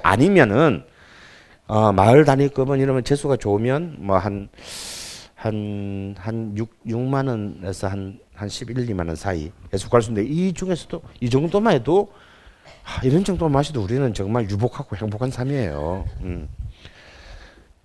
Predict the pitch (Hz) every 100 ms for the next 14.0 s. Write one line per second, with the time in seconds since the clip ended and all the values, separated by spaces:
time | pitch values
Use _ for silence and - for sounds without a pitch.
0 | _ _ _ - 123 123 - 135 202 190
1 | 156 135 120 139 131 131 151 139 127 123
2 | - - 190 139 127 113 110 143 87 -
3 | _ _ _ _ _ _ _ - - -
4 | - - 104 127 170 185 185 196 190 131
5 | 113 160 131 123 107 117 101 131 123 -
6 | - - _ - 240 226 226 214 175 98
7 | 107 123 131 - 175 165 117 80 71 67
8 | - _ _ _ _ _ _ _ _ 98
9 | 101 87 71 _ _ _ - - _ _
10 | _ _ _ - _ - 113 113 104 -
11 | 123 131 120 98 110 95 95 85 90 98
12 | 87 - 101 65 - 64 62 69 _ -
13 | - _ - - _ - - - 190 107